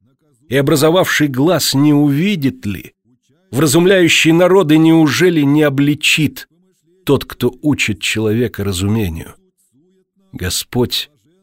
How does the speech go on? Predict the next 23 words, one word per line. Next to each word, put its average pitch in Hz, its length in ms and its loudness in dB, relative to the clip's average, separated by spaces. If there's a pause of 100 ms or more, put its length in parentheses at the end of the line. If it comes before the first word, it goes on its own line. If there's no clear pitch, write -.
(140)
знает 95 600 -4
мысли 95 380 -6
человеческие, 92 1000 -8 (400)
что - 220 -6
они 104 200 -4
суетны. - 760 -8 (1120)
Блажен 123 600 2
человек, 113 600 0
которого 110 560 -2
вразумляешь 110 760 0
ты, 90 140 -10
Господи, 101 560 -4
и 101 220 -4
наставляешь 104 680 -2
законом 87 560 -4
Твоим, 85 520 -6 (680)
чтобы 131 300 -2
дать 151 200 0
ему 143 140 0
покой 139 420 0
в 92 160 -2
бедственные 117 680 -4
дни, 101 460 -2